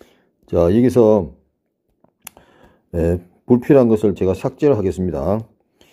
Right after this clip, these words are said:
자, 현재 이런 동영상을 제가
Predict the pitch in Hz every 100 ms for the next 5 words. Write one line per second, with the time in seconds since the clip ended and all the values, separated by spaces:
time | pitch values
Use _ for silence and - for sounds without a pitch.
0 | _ _ _ _ - 101 98 110 123 147
1 | 135 139 135 117 98 107 131 135 131 110
2 | 101 98 101 92 76